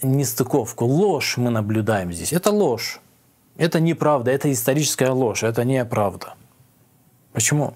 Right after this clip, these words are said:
Потому что Абдулла ибн Вахаб, здесь сказано, что, а, это тот самый Абдулла ибн Вахаб, но Абдулла ибн Вахаб не был иудеем. Абдулла ибн Вахаб был сахабом посланника Аллаха, саллаллаху алейхи ва саллям.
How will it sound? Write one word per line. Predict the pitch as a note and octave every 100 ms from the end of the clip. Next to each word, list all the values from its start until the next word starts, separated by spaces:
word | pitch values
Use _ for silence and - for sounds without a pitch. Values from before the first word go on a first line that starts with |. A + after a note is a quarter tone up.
| - _ _
Потому | - C#3+
что | E3 F#3 E3+ - - -
Абдулла | B2+ B2 F3 F#3+
ибн | D3+ C#3
Вахаб, | E3+ E3+ D#3 - _ _ _ - - - - -
здесь | B2 D#3
сказано, | - E3+ E3 D#3 C#3+
что, | - C3+ B2+ C3 - _ _ _ _ _ _ _ _ _ - - - - - - - - - _ - - -
а, | G#2 A2+
это | C#3 C3 C3+ - - - -
тот | C3+
самый | D#3+ C#3+ B2+
Абдулла | A#2+ C3 C3
ибн | B2 C#3+
Вахаб, | A3 G3+ D3
но | D#3 D#3 -
Абдулла | C3+ B2+ C#3+ D#3+
ибн | C#3+ D3
Вахаб | F3+ F3+ C3+
не | F#3
был | A#3 G3
иудеем. | D#3 C3+ B2 B2 G#2 - - _ _ - -
Абдулла | A#2+ A#2+ A#2 B2+ D3+ E3
ибн | C#3+ C#3 C3+
Вахаб | D#3 D#3 D#3+ C#3 C#3
был | D3
сахабом | C3+ C3+ A2+ G3 G3 D#3+
посланника | C3 - C3 A2+ A#2+
Аллаха, | A#2 G#2+ G2+
саллаллаху | - G#2+ G#2+ G2+ F#2+ G2
алейхи | G2+ G2
ва | G2 G2 F#2
саллям. | G#2